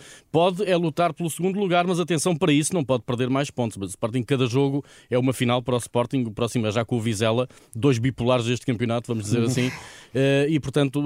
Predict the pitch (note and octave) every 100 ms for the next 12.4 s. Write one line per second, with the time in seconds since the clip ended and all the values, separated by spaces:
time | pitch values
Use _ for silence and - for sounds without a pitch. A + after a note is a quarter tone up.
0 | D3 C3 B2+ C#3 C3+ C#3 D3 C#3+ C3 D3
1 | - F3+ C3 C#3 C3 C#3 E3 D3+ E3+ D#3
2 | D#3+ D#3+ F3 C#3+ D#3+ D3 D#3 C#3 - D3
3 | - D3 C#3+ D3+ C#3+ - C#3+ C#3+ C#3 B2
4 | B2 D3 D#3 D3+ F#3+ - - F#3+ G3+ -
5 | F#3 F3+ E3+ D#3+ F#3 F#3 - - - F3
6 | E3 F#3+ D3 F3 G3+ E3 E3+ D3+ C3+ -
7 | - - - C#3+ - D#3+ D#3 F#3 F3 F3
8 | D3+ D#3 D3 D#3+ - D3 D3+ - D#3+ E3+
9 | F3+ D#3+ E3+ E3+ D#3 D3+ D#3+ D3+ D#3 E3
10 | E3 F#3+ F#3 F3 C3+ A#2+ C#3+ C3+ - C#3
11 | C#3+ D3+ - C#3 A2+ B2+ B2+ B2+ F#2+ D#2
12 | D#2 - C3 D#3+